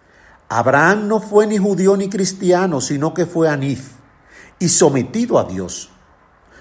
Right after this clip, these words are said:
Los más allegados a Abraham son los que le han seguido, así como este profeta y los que han creído que Dios es amigo de los creyentes".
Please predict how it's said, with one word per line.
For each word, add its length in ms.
Los 280
más 240
allegados 580
a 60
Abraham 580
son 400
los 180
que 160
le 220
han 180
seguido, 720
así 440
como 240
este 220
profeta 840
y 120
los 240
que 220
han 220
creído 600
que 180
Dios 480
es 300
amigo 440
de 100
los 200
creyentes". 800